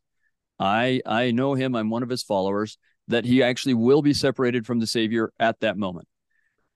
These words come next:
And I don't know, but I think that there might be a part of Peter who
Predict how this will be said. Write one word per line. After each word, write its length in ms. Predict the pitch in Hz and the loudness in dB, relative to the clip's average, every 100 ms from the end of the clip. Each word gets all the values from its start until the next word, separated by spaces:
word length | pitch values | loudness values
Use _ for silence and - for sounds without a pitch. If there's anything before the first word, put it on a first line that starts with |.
| _ 104 | _ -2
And 320 | 98 98 - | 0 0 -2
I 120 | 113 | -2
don't 300 | 110 151 190 | 0 0 0
know, 220 | 190 185 135 | 0 2 2
but 160 | 123 | 2
I 100 | 117 | 0
think 260 | 110 160 170 | -2 -4 -4
that 140 | - | -4
there 140 | 127 131 | -2 0
might 260 | 131 135 | 0 0
be 100 | 139 | 0
a 60 | 135 | -2
part 320 | - 120 127 | -2 -2 -2
of 120 | 127 | -4
Peter 400 | - 104 101 107 - | -2 -2 0 -2 -4
who 500 | 107 110 113 110 | -2 2 2 0